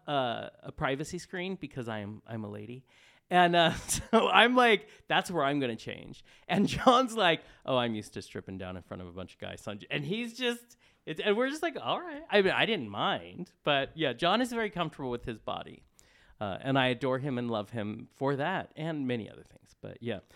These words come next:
So anyways, I just appreciate everybody. We still, actually, by the time this comes out, we would have just finished the twelve Gays of Christmas. So, uh, thank you, everybody. We're gonna have you vote on your favorite card. Um,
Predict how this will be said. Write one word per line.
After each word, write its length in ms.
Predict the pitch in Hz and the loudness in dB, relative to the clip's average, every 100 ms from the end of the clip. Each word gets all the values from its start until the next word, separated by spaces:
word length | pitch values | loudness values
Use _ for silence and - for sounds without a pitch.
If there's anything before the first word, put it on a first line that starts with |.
| - - | -20 -6
So 160 | - 220 | 2 4
anyways, 280 | 233 220 202 - | 6 6 4 -2
I 100 | 190 | -2
just 220 | 233 247 | -2 -2
appreciate 400 | 214 226 220 185 | 0 0 2 2
everybody. 500 | 160 170 165 170 170 | 2 0 0 0 0
We 160 | 165 | 0
still, 760 | 190 - 226 240 240 156 151 147 147 | -2 0 4 6 6 4 2 -2 -4
actually, 360 | 156 - 208 | -6 -2 -2
by 160 | 175 170 | 0 0
the 80 | 156 | -2
time 240 | 185 190 | -4 -2
this 100 | 196 | -4
comes 220 | - 190 | -4 0
out, 120 | 180 | 0
we 80 | 143 | 0
would 140 | 147 143 | 0 -2
have 120 | 123 | -4
just 340 | 151 151 - | -4 -4 -6
finished 480 | - 147 107 113 - | -6 -4 -4 -10 -16
the 60 | 110 | -14
twelve 280 | - 120 107 | -6 -4 -4
Gays 220 | 110 101 | -8 -10
of 100 | - | -14
Christmas. 480 | 110 - 131 160 _ _ - _ - | -14 -10 -10 -12 _ _ -20 _ -16
So, 520 | - 143 123 117 113 | -2 2 4 2 0
uh, 560 | - 117 110 104 104 - _ - | 0 0 0 -2 -4 -10 _ 0
thank 240 | 185 185 | 2 4
you, 80 | 185 | 2
everybody. 260 | 160 170 170 | 2 2 2
We're 120 | 151 | 2
gonna 120 | 135 | 0
have 120 | 131 127 | 0 -2
you 80 | |
vote 260 | 104 131 139 | 2 2 4
on 120 | 131 | 2
your 80 | 117 | 0
favorite 340 | 107 127 117 - | -4 -4 -6 -4
card. 440 | - 190 190 180 - - _ - | 0 0 0 -4 -14 -20 _ -2
Um, 400 | 117 113 113 | 0 0 -2